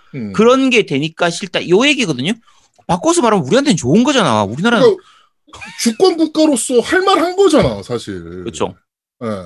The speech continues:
Speaker 1: 그리고 트럼프 입장에서도 약간 좀 속내가 좀 틀려요. 뭐냐면은 지세븐 들어오라고 또 이제 사실 꼬시고 있잖아, 우리나라한테.
Speaker 2: 그쵸.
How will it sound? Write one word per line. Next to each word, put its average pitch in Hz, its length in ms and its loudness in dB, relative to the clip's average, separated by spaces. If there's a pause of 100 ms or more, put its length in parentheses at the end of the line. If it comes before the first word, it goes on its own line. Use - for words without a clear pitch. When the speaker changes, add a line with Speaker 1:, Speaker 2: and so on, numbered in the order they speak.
(480)
Speaker 1:
그리고 311 600 2 (120)
트럼프 359 300 0
입장에서도 277 460 -2
약간 269 240 -4
좀 262 160 -12
속내가 320 340 -4
좀 311 140 -8
틀려요. 311 420 0 (300)
뭐냐면은 240 640 -6 (580)
지세븐 359 480 0
들어오라고 233 460 4
또 180 100 0
이제 147 120 0
사실 202 240 0
꼬시고 220 360 -2
있잖아, 117 260 -4
우리나라한테. 101 600 -10
Speaker 2:
그쵸. - 300 -10